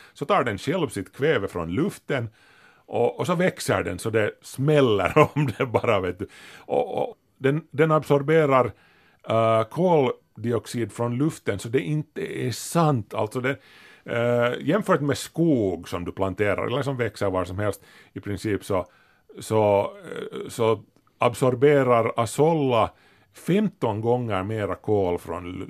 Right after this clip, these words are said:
luften än, än skog då, en, då en,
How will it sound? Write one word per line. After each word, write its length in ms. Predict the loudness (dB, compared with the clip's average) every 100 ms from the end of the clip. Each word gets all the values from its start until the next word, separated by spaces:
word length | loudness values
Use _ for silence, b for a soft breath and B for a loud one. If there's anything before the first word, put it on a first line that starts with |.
| -8
luften 440 | -8 -8 -10 -8
än, 220 | -12 -14 -16 -18 -10
än 140 | -8
skog 460 | -4 -2 -2 -2 -6
då, 100 | -4
en, 280 | -4 -4 -6 _ -20 _ _ -14 -8
då 140 | -2 -2
en, 140 | -2